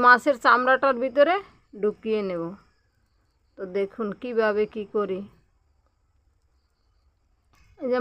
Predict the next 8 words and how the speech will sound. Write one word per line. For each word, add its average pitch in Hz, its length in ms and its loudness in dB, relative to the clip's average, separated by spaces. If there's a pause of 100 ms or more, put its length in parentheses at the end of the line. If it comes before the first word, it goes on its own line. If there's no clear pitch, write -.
মাছটা 233 380 2
বেরোইলো, 254 460 4 (840)
মাছে 240 280 0
কিন্তু 277 320 -2
আমার 277 220 2
একটুও 277 260 2
কাটা 262 320 4
নেই, 233 180 -2